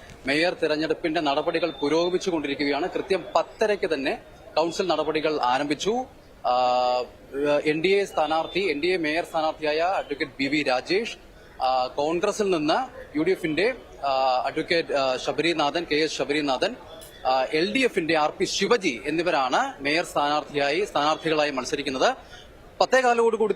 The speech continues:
തന്നെ, ആ, കൗൺസിലർമാരെല്ലാം കൗൺസിൽ ഹാളിലേക്ക് പ്രവേശിച്ചു. പത്തര, പത്തരയോട് അടുപ്പിച്ച് അഡ്വക്കേറ്റ് ബി വി രാജേഷ് എത്തി. വലിയ ആരവത്തോടു കൂടിയാണ്, ആ, ബി ജെ പി പ്രവർത്തകർ ബി വി രാജേഷിനെ സ്വീകരിച്ച് ഹാളിലേക്ക് കൊണ്ടുവന്നത്.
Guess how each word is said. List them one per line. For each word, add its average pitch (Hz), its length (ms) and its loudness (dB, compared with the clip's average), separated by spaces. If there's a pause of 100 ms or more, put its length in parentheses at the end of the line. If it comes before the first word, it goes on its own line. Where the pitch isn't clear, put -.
തന്നെ, 196 440 2 (300)
ആ, 147 100 4
കൗൺസിലർമാരെല്ലാം 175 1040 2
കൗൺസിൽ 160 340 0
ഹാളിലേക്ക് 151 460 2
പ്രവേശിച്ചു. 147 600 0
പത്തര, 180 500 2
പത്തരയോട് 190 380 0
അടുപ്പിച്ച് 170 360 0
അഡ്വക്കേറ്റ് 170 800 -4
ബി 160 140 2
വി 180 140 2
രാജേഷ് 160 440 0
എത്തി. 175 440 0
വലിയ 214 360 2
ആരവത്തോടു 196 580 2
കൂടിയാണ്, 165 720 2 (440)
ആ, 143 200 2
ബി 147 140 -2
ജെ 175 160 0
പി 190 120 0
പ്രവർത്തകർ 165 600 0
ബി 143 80 -2
വി 147 160 0
രാജേഷിനെ 156 760 0
സ്വീകരിച്ച് 156 580 -2
ഹാളിലേക്ക് 151 880 0
കൊണ്ടുവന്നത്. 131 600 2